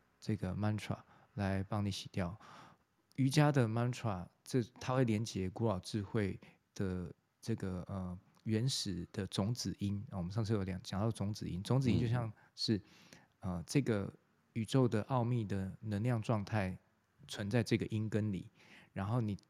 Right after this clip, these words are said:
Speaker 1: 唱这个音根的时候，这一切就会帮你开展。好，
Speaker 2: 嗯。
Speaker 1: 那但是入世间的 mantra 有什么可以用呢？入世间的 mantra 也有很多可以用哦，比如说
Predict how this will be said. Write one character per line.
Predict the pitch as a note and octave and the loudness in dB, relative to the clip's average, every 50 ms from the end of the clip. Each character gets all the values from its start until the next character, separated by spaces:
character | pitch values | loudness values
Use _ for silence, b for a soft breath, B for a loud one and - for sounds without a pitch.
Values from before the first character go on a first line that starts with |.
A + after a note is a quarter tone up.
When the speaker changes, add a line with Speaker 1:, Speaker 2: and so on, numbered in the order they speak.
| _ _ _ _ _ _ _ _ _ _ - - - _ _ - | _ _ _ _ _ _ _ _ _ _ -14 -14 -14 _ _ -10
Speaker 1:
唱 | - - - D3 A#2 | -2 2 4 4 4
这 | A#2+ | 4
个 | A#2+ - | 2 0
音 | A2 A2+ | 0 0
根 | G#2+ A2+ G#2+ | 0 0 0
的 | G#2 F#2+ | 0 -2
时 | - - G2+ | -2 -2 0
候， | G2 G#2 G2 - | 0 0 0 -2
这 | - - C3 | 0 2 2
一 | A2 G#2 | 2 2
切 | F#2+ - - A2+ G2+ | 2 2 2 2 2
就 | - A2 G#2 | 2 2 2
会 | G2+ G#2 G2+ F#2+ - - _ | 2 2 2 2 0 -4 _
帮 | - G#2+ G#2+ G#2+ G#2 | -4 -2 -2 0 -2
你 | F2+ | -2
开 | E2+ - - F#2+ F#2+ | -4 -6 -6 -6 -6
展。 | F2+ - - - - - B B B B B B B B B - F#2 E2+ | -4 -4 -6 -6 -8 -10 B B B B B B B B B 2 2 2
好， | D2+ C#2 C2+ | 2 2 -2
Speaker 2:
嗯。 | - - - | -8 -10 -2
Speaker 1:
那 | - D3 | 0 4
但 | D3 E3+ E3 | 6 6 6
是 | D#3+ E3 F3 D#3 C3+ - | 8 8 6 6 6 8
入 | F#3 G3 D#3+ C3+ | 8 8 8 8
世 | - - D3+ C3+ A#2+ A2 - - - | 8 6 8 8 6 6 2 -2 -2
间 | - - B2+ B2+ | 0 2 4 4
的 | B2 A#2 | 4 4
mantra | G2+ G#2+ A2 A2+ A2 - - F#2 F#2 | 4 4 2 0 0 -2 -4 -2 0
有 | G2+ G#2 | 0 0
什 | - G#2+ | 0 -2
么 | F#2+ F#2+ | -4 -2
可 | - G#2+ | -2 -2
以 | G2 G2 | 0 0
用 | G#2 G#2 F#2+ F2+ | 0 0 0 0
呢？ | F2 E2+ - - | -2 -2 0 2
入 | D3 C#3+ | 2 2
世 | B2 - C#3+ B2 | 4 4 2 0
间 | - A#2+ G#2+ | 0 0 0
的 | G#2 | 0
mantra | G2 G2 G2 F#2 - G#2 - | 0 0 0 -2 -4 -6 -2
也 | G#2 | 0
有 | G#2 G#2 | 0 2
很 | G#2 G2+ G2+ | 2 0 0
多 | F#2+ G2 G2 | 0 0 0
可 | - G#2 | 0 -2
以 | F#2 F2+ | -2 0
用 | G2 G#2+ G2+ F#2 | -2 -2 -2 -2
哦， | F2 F2 F2 - | -4 -4 -4 -2
比 | - F#2+ | -2 0
如 | G2 G#2 | 0 0
说 | - - G#2+ G2+ G2+ G2+ | 0 0 2 2 0 0